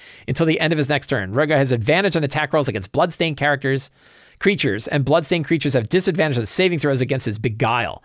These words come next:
Makes it easier to beguile and easier to hit. Action two, Fire Drake. Uh, Rogar, along with anything he's wearing, is turns into a large dragon made of fire. When he is, does, he releases any creature he was grappling. And if Rogar was grappled or restrained, the effect ends. He then flies twice his speed to an occu-,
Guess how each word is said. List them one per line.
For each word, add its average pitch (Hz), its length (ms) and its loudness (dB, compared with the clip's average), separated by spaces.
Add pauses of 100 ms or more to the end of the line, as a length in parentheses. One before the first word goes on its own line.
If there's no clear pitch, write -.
(260)
Makes 156 200 2
it - 120 -4
easier 214 260 4
to 185 80 2
beguile 143 580 2
and 120 140 -4
easier 131 300 2
to 110 80 -2
hit. 95 100 -6 (240)
Action 180 280 2
two, 220 180 0
Fire 190 460 2
Drake. 147 560 -2 (100)
Uh, 302 140 -10
Rogar, 170 420 4
along 165 220 4
with 151 140 2
anything 175 320 2
he's 143 120 0
wearing, 160 220 4
is 143 100 0
turns 160 240 0
into 156 160 2
a 135 40 4
large 147 360 4
dragon 156 280 2
made 151 160 2
of - 60 0
fire. 147 360 4
When 143 160 2
he 147 60 2
is, 139 100 2
does, 151 320 2
he 151 80 2
releases 147 480 0
any 180 220 0
creature 180 260 -2
he 160 60 4
was 143 100 2
grappling. 98 580 -2 (360)
And 139 80 0
if 135 80 2
Rogar 175 200 4
was 147 140 2
grappled 156 320 4
or 143 80 4
restrained, 143 400 2
the 131 40 4
effect 131 300 -2
ends. 110 460 -2 (220)
He 147 80 0
then 165 120 4
flies 170 400 2
twice 208 340 0
his 185 120 0
speed 185 280 -2
to 160 80 0
an 151 60 2
occu-, 147 320 0